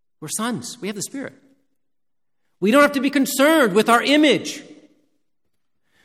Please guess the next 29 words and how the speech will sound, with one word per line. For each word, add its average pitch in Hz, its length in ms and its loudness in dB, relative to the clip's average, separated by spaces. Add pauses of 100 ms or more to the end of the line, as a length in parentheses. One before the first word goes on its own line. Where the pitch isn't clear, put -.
(100)
We 233 120 2
don't 294 140 4
have 262 120 4
to 254 160 2 (380)
try 269 200 6
to 269 80 4
convince 254 520 4
God 269 380 8
that 233 120 6
we're 233 100 6
good 254 200 6
enough. 277 580 6 (2500)
We 208 120 0
don't 269 100 6
have 262 100 4
to 254 80 0
concern 277 600 4
ourselves 180 580 2
with 170 200 -4 (220)
losing 247 480 0
our 240 140 0
status 254 640 2
before 285 400 -6
God. 143 240 -8 (2500)
So, 180 600 -6
Desiring 165 440 -8
God 170 240 -8
Community 165 280 -12
Church, 156 440 -16